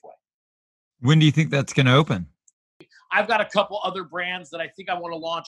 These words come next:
Speaker 1: under the radar to kinda get a sense of the market before I roll out the Alt Grub brands.
Speaker 2: Mm-hmm.
Speaker 1: Um,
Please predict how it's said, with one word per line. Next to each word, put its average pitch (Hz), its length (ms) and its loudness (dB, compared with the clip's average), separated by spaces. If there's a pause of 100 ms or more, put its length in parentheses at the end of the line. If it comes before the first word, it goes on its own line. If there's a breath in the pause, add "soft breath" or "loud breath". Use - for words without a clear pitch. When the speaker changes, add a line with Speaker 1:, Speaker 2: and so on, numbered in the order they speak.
Speaker 1:
under 165 220 -10
the 151 100 -10
radar 165 440 0
to 147 80 -10
kinda 156 200 -8
get 143 120 -8
a 135 40 -14
sense 160 380 -10
of 151 140 -18
the 139 60 -12
market 156 500 -2
before 156 320 -4
I 151 40 0
roll 147 280 -2
out 151 160 -2
the 139 80 -14
Alt 139 280 0
Grub 165 260 2
brands. 175 540 -2 (180)
Speaker 2:
Mm-hmm. 101 220 -2 (260)
Speaker 1:
Um, 135 460 0